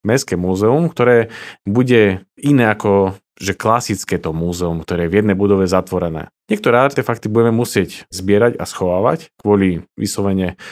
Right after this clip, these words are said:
tej histórii a zachovaniu tej pamiatky, ale moja predstava je taká, že by sme to vedeli sklbiť.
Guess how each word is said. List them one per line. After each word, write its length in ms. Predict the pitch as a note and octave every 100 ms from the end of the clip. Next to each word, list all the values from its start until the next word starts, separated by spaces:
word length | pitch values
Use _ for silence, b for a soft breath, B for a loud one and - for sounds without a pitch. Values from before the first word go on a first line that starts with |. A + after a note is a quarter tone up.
| B B B _
tej 240 | G#2 G2+ F2+ G2
histórii 720 | G2+ A#2 A2 G#2+ G#2 G2+ G2
a 240 | E2+ F2+
zachovaniu 640 | F#2+ F2 - F#2+ G2 C#3 D#3
tej 160 | - F2
pamiatky, 640 | F2 F#2 G2 G2 - E3+ E3+ B B B
ale 400 | - G2 G#2+ A2
moja 240 | G#2+ C3+ C3+
predstava 560 | A2+ A#2 - A#2 A2+
je 0 |
taká, 240 | G#2+ A2+ A2+
že 160 | G#2+
by 80 | G#2+
sme 160 | A2 A2+
to 160 | G#2+
vedeli 400 | A2 A#2 A2+ A2+
sklbiť. 640 | D#2 - C3 G2+ F#2 -